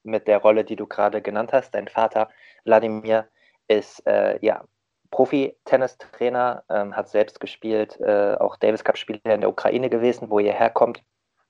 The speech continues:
Und, äh, mittlerweile, äh, trainiert er dich vor allem und hat auch noch andere Projekte. Da kommen wir später noch drauf zu sprechen. Um bei dem Thema vielleicht noch ein bisschen zu bleiben,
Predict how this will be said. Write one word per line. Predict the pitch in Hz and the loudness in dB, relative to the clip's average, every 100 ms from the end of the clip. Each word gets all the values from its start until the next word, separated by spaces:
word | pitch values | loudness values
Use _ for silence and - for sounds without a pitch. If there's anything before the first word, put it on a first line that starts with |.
| - - - | -20 -12 -2
Und, | 107 104 98 | 0 0 0
äh, | 107 104 95 107 | 4 4 2 0
mittlerweile, | 104 - 104 101 101 101 - - - - _ | 0 4 4 6 4 2 -2 -10 -20 -20 _
äh, | 104 104 101 95 | 6 8 6 2
trainiert | - 107 107 104 | -6 -2 0 2
er | 101 104 | 2 2
dich | - 113 | 0 0
vor | - 101 | 2 4
allem | 104 104 | 4 2
und | 101 - _ - 107 | -4 -12 _ -6 -4
hat | - | -2
auch | 104 | -2
noch | 98 | -2
andere | - 113 - | -2 -2 -2
Projekte. | 107 101 - | 0 0 0
Da | 101 | -2
kommen | - 117 | 0 0
wir | 110 104 - _ _ - | 2 0 -2 _ _ -16
später | - 113 - 98 | -2 0 4 2
noch | 104 98 | 2 -2
drauf | - 104 | -2 -4
zu | 95 | -4
sprechen. | - _ 104 - 107 | -16 _ -8 -4 -4
Um | 107 | 2
bei | 113 | 2
dem | 117 | 2
Thema | - 139 151 | -2 0 0
vielleicht | - 123 123 | 2 -2 -2
noch | 113 | -6
ein | 117 | -8
bisschen | - 120 110 | -10 -10 -12
zu | - | -6
bleiben, | 107 113 131 | 2 4 2